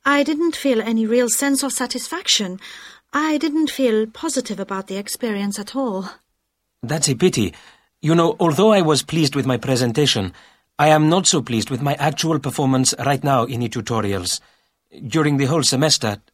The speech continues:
Speaker 2: I've not said anything in our tutorial discussions. Not a word.
Speaker 1: Really, Spiros? Why is that? Do the other students talk too much?
Speaker 2: It's partly that,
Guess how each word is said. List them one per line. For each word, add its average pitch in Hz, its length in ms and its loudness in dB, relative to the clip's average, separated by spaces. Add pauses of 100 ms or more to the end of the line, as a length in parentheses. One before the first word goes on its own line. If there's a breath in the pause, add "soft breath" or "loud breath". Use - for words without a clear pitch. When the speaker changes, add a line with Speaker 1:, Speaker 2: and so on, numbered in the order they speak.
(140)
Speaker 2:
I've 135 180 -2
not 170 200 0
said 127 280 -2
anything 147 420 0
in 110 80 -2
our 120 100 0
tutorial 131 520 -2
discussions. 113 720 -4 (680 loud breath)
Not 139 220 -6
a 117 80 -4
word. 101 300 -6 (280)
Speaker 1:
Really, 262 400 0
Spiros? 233 720 -4 (540 loud breath)
Why 339 260 0
is - 80 -4
that? 427 420 -2 (380 loud breath)
Do 359 180 0
the 359 120 2
other 330 220 0
students 262 500 -2
talk 294 300 -4
too 240 140 -4
much? 196 480 -4 (540)
Speaker 2:
It's 127 180 -2
partly 165 380 0
that, 95 280 -4